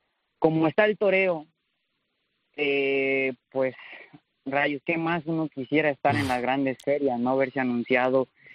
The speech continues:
Speaker 1: en Sevilla, donde corté dos orejas de novillero, en Valencia, donde sa-, he cortado cuatro de novillero, pero cuando no hay esas oportunidades, eh, pues, les voy a poner ejemplo, ¿qué pasa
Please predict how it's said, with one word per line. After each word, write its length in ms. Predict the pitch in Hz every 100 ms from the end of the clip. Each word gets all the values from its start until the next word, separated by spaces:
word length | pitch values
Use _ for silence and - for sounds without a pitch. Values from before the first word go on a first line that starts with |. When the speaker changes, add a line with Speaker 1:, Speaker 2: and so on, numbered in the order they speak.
| -
Speaker 1:
en 200 | 127 131
Sevilla, 540 | 139 120 135 156 147 131
donde 280 | 127 123
corté 300 | 117 127 117
dos 180 | 127 131
orejas 320 | 135 127 123
de 140 | 123 123
novillero, 640 | 120 113 113 123 131 135 - _ _
en 220 | - 131 127
Valencia, 680 | 120 117 139 156 143 135
donde 340 | 123 120 120 117
sa-, 220 | 123 120
he 140 | 131
cortado 420 | 127 131 123 127 127
cuatro 420 | - 139 139 139
de 120 | 127 123
novillero, 720 | 123 117 113 120 131 135 135 - _ _ _
pero 280 | 139 139 135
cuando 440 | - 143 147 151
no 160 | 165 208
hay 180 | 202
esas 260 | 202 190 175
oportunidades, 1080 | 143 143 139 - 127 120 127 139 143 143 143 _ _ _ _ -
eh, 520 | 131 131 131 131 127 -
pues, 180 | 139 135 _ _ _ _ _ - _ _ _ _ _ _
les 240 | - 147 143
voy 100 | 156
a 80 | 151
poner 220 | 170 151
ejemplo, 400 | 143 143 143 135 _ _ _ _
¿qué 140 | 180
pasa 460 | 185 190 190 165 170